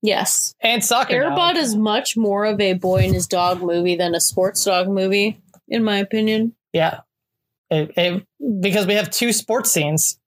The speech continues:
Speaker 1: Yeah.
Speaker 2: Besides, like, maybe if you count, like, the scene where he learns the dog can do basketball.
Speaker 1: Right.
Speaker 2: But we really only have two basketball games where the dog is involved.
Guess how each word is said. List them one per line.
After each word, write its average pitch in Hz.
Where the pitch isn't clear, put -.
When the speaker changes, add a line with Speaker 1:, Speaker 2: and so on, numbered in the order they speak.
Speaker 1:
Yeah. 202
Speaker 2:
Besides, 185
like, 185
maybe 180
if 175
you 185
count, 190
like, 175
the 170
scene 180
where 170
he 160
learns 185
the 175
dog 156
can 160
do 156
basketball. 156
Speaker 1:
Right. 180
Speaker 2:
But 170
we 185
really 190
only 190
have 175
two 185
basketball 170
games 147
where 151
the 156
dog 160
is 147
involved. 147